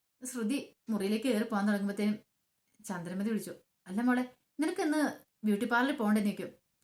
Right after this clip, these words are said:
"അല്ലമ്മേ, ഇന്ന് ഇച്ചിരി താമസിച്ചു പോയല്ലേ, ഇതിൽ തിരക്കും കാര്യങ്ങളൊന്നുമില്ല, ഞാൻ സ്റ്റാഫിനെ ഏൽപ്പിച്ചിട്ടുണ്ടോ?" പറയാ. "ഏ, സ്റ്റാഫിനെയോ? അതെന്താ മോളെ അങ്ങനെയൊക്കെ ചെയ്തേ?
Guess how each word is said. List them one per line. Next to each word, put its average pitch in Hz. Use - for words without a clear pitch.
"അല്ലമ്മേ, 185
ഇന്ന് 180
ഇച്ചിരി 233
താമസിച്ചു 233
പോയല്ലേ, 220
ഇതിൽ 185
തിരക്കും 233
കാര്യങ്ങളൊന്നുമില്ല, 233
ഞാൻ 226
സ്റ്റാഫിനെ 214
ഏൽപ്പിച്ചിട്ടുണ്ടോ?" 226
പറയാ. 208
"ഏ, 254
സ്റ്റാഫിനെയോ? 233
അതെന്താ 233
മോളെ 302
അങ്ങനെയൊക്കെ 262
ചെയ്തേ? 254